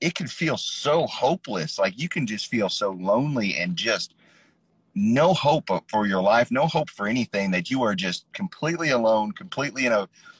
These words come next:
in a dark room, in a fight for your, and, and you're losing that fight. But for me,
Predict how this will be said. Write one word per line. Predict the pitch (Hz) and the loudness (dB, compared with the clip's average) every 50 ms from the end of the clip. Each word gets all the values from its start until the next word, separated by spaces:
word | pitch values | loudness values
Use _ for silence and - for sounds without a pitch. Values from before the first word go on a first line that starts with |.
| _ - | _ -4
in | - 101 | 0 2
a | 98 92 | 2 2
dark | 82 92 113 127 127 - - | 4 4 4 4 4 2 -2
room, | 117 110 110 107 107 104 | -2 -2 0 0 0 0
in | 90 82 | 0 -2
a | 85 | -4
fight | - - - 113 110 113 - - | -4 0 2 2 2 2 0 -4
for | - 107 | -8 -6
your, | 101 98 98 - - 60 62 | -6 -6 -6 -8 -8 -8 -6
and, | 90 92 90 87 82 - | -4 -4 -4 -4 -4 -4
and | 92 98 92 90 85 | -4 -4 -2 -2 -2
you're | 90 101 101 104 | -2 -2 -2 -2
losing | 104 101 101 95 85 98 92 | 0 0 -2 -2 -2 0 0
that | 90 85 82 - | 2 2 0 0
fight. | - 90 87 85 80 - _ _ - - - - - _ _ _ - | 2 2 2 2 2 0 _ _ -20 -20 -20 -20 -20 _ _ _ -2
But | 92 110 107 101 - - | 2 4 4 4 4 0
for | - - 113 104 | -6 -6 -4 -2
me, | 104 117 151 190 190 131 110 98 95 92 | 0 0 0 0 0 0 0 -2 -4 -8